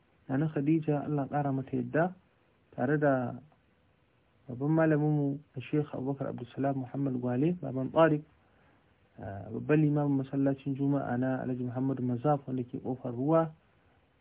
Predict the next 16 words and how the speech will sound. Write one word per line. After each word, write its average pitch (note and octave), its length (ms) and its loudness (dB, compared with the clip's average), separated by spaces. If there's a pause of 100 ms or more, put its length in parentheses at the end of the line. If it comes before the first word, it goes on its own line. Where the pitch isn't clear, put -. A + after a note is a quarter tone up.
(400)
babban B2 240 -2
malami D3 720 4
a A#2 380 -8 (100)
kwalejin C#3 600 2 (260)
nazarin C3 400 -2
harkokin C3+ 720 -6
shari'a C#3 500 0 (720)
ta C3 180 0
Malam C#3 300 2
Aminu B2+ 320 0
Kano D3+ 340 2 (300)
da B2 100 -6 (440)
ke C3 100 -6
nan C3+ 160 -2
garin B2 240 -4
Kano. D3+ 320 0